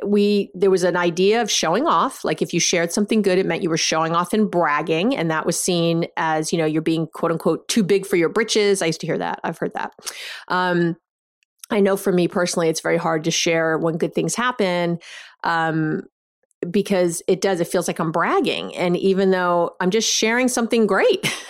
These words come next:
<laughs> just saying, or something I'm proud of, like, "Oh my gosh, I'm so proud, you know, of this thing." Uh, I did the ted Talk recently, and a lot of you know I was talking about it going up to it and after.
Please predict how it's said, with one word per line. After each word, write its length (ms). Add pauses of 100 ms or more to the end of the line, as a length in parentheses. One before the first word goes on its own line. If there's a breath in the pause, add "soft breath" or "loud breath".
(120)
<laughs> 300
just 260
saying, 400 (300 loud breath)
or 80
something 320
I'm 120
proud 440
of, 260
like, 220
"Oh 160
my 100
gosh, 300
I'm 80
so 160
proud, 420
you 60
know, 140
of 80
this 180
thing." 300 (440 loud breath)
Uh, 300
I 60
did 200
the 320 (300 loud breath)
ted 180
Talk 240
recently, 800 (300 loud breath)
and 200
a 40
lot 160
of 60
you 60
know 120
I 20
was 120
talking 280
about 180
it 80
going 220
up 160
to 140
it 180
and 80
after. 400